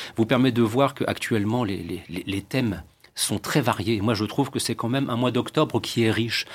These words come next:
Alors, c'est vrai que mécaniquement, le, le public s'est focalisé sur James Bond parce que c'était la grosse machine du début du mois d'octobre qui a rencontré son public. Tant mieux pour l'agent double zéro sept.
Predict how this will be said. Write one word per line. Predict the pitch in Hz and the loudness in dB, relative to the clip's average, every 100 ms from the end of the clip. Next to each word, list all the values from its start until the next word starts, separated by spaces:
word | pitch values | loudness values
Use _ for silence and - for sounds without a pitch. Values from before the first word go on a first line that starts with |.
| - - | -14 -2
Alors, | 95 | 2
c'est | - - | 4 4
vrai | 143 | 2
que | 131 | 2
mécaniquement, | 110 117 120 117 113 123 127 | 0 2 2 2 2 2 2
le, | 98 | 2
le | 98 | 0
public | - 110 113 | -2 -2 0
s'est | - 104 | -2 -2
focalisé | 107 - 101 101 107 117 | -2 -2 0 2 2 0
sur | - - 95 92 | -2 -4 -4 0
James | 107 101 | 2 2
Bond | 104 117 117 90 | 4 4 2 0
parce | 80 - | -4 -4
que | |
c'était | 92 98 104 | -2 -4 -2
la | 90 | -4
grosse | 87 113 101 - 90 - - - - | -2 -2 0 -2 -4 -8 -10 -10 -2
machine | 98 95 - | 2 2 2
du | 104 | 2
début | 101 98 | 2 0
du | 98 | 0
mois | 98 | -2
d'octobre | 98 - 123 104 | -2 0 0 0
qui | 85 92 | -2 -2
a | |
rencontré | 95 101 - 110 | 0 -2 -2 -2
son | 95 | -2
public. | - 110 123 - - - - _ | -2 0 0 -4 -16 -16 -18 _
Tant | 120 120 | 4 6
mieux | 131 | 6
pour | 131 110 | 4 2
l'agent | 107 110 | 4 4
double | 104 95 | 2 2
zéro | 90 95 101 | 0 0 2
sept. | - 165 | 2 0